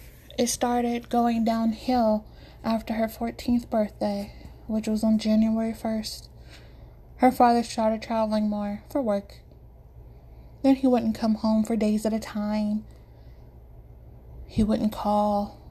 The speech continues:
Eventually, a doctor called on May tenth, alerting us that they had our father at the hospital. He was dead. Kaya and her mother didn't find the confession note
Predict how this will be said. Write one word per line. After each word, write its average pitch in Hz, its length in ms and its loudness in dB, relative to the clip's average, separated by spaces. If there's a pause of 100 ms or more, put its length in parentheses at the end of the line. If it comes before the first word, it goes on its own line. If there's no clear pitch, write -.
(1000)
Eventually, 220 840 2 (720)
a 226 80 4
doctor 214 400 4
called 214 280 0
on 208 180 2
May 202 160 0
tenth, - 580 -4 (260)
alerting 208 460 2
us 196 300 -4 (640)
that 214 140 2
they 214 120 2
had 214 240 2
our 202 140 2
father 202 400 0
at 196 120 -4
the 196 100 -2
hospital. 196 720 -2 (1000)
He 254 180 2
was 247 180 0
dead. 240 340 0 (3750)
Kaya 220 460 2
and 226 180 0
her 233 120 0
mother 214 380 2
didn't 214 420 0
find 208 280 -2
the 208 60 -2
confession 214 720 -2
note 202 300 0